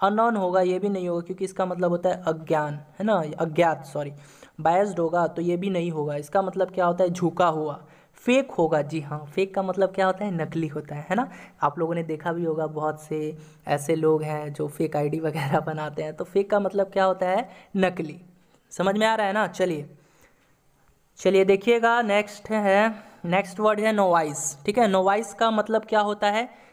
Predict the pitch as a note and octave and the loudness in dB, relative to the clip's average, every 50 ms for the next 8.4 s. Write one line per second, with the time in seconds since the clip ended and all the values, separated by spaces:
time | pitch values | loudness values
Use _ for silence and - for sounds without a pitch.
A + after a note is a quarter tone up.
0 | _ _ _ - G3+ G3+ - - B3 - - B3 B3 A3+ A3 A3 G#3+ G3+ - G#3+ | _ _ _ -4 -4 -2 0 -2 -2 0 0 2 4 4 6 6 4 4 2 0
1 | G3+ F#3+ F#3+ F3+ F#3 F3+ F3 F#3+ G3+ G3 F#3 F3+ F3+ F3+ F#3 F3+ F3+ - G3 F#3 | 0 0 0 0 0 0 0 2 2 2 2 2 2 2 2 0 0 0 0 0
2 | F#3 - - F#3 F3 E3+ E3+ E3+ F3+ F#3 F3+ - - E3+ D3 C#3+ C#3+ C#3+ C#3 C#3+ | 2 -2 -4 -2 -2 -2 -2 -2 -4 -4 -6 -6 -4 -2 -2 -2 -2 -4 -4 -4
3 | C#3 C#3 C#3 C#3+ - - - - - - - - - - - D#3+ D#3+ F3+ F#3 F#3+ | -6 -6 -6 -8 -8 -10 -10 -12 -14 -14 -16 -16 -18 -16 -14 -2 2 2 2 4
4 | F#3 G3+ G#3 G3+ - - D3 C#3+ - F#3+ F3+ G3+ G#3+ G#3 G#3 F3+ G3 F#3+ F#3+ F#3+ | 4 2 0 0 0 -4 -4 0 2 2 2 4 2 2 2 4 2 2 2 0
5 | G#3 G3+ G3 F#3+ F#3 F#3 F#3 F#3+ G3 G#3 A3 A#3 A3+ - - - - - _ E3+ | -2 -2 0 0 0 0 -2 -2 -2 -2 -2 -4 -4 -8 -14 -20 -20 -12 _ -2
6 | E3 E3 E3+ F3 F3+ F#3+ G#3 G#3 - - - F3+ F3+ F#3+ G3+ F#3+ - - - - | 2 4 4 6 6 4 2 0 -2 0 2 2 2 2 0 -2 -8 -14 -14 -14
7 | - - F3+ F3 E3+ E3+ E3+ F3 F#3 G3+ G3+ G3 - - - D#3 D#3 E3+ E3+ F3 | -6 -4 -2 0 0 0 0 2 2 2 0 0 -2 0 2 4 4 4 4 2
8 | F#3+ F#3 F#3 G3 G3+ A3 A#3 A3+ | 0 2 2 2 2 2 0 -6